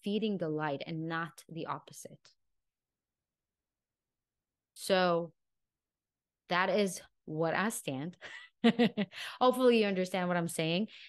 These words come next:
and you can connect to it. And I would love for you to share it on your social media. I'm always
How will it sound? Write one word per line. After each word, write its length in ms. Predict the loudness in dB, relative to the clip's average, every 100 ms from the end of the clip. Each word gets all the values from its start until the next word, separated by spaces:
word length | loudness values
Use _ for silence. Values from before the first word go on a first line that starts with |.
| -20 _ -2
and 280 | 0 2
you 60 | 2
can 160 | 0 -2
connect 440 | -2 -4 -4 -6
to 120 | -4
it. 140 | -4 -4
And 120 | -6
I 40 |
would 160 | -6 -4
love 260 | -2 -2 -4
for 120 | -4
you 160 | -4
to 120 | -6 -6
share 460 | -2 2 2 4
it 140 | 2 0
on 160 | -4
your 60 | -6
social 380 | -8 -8 -6 -4
media. 320 | -4 -4 -4
I'm 140 | -4
always 380 | -2 0 0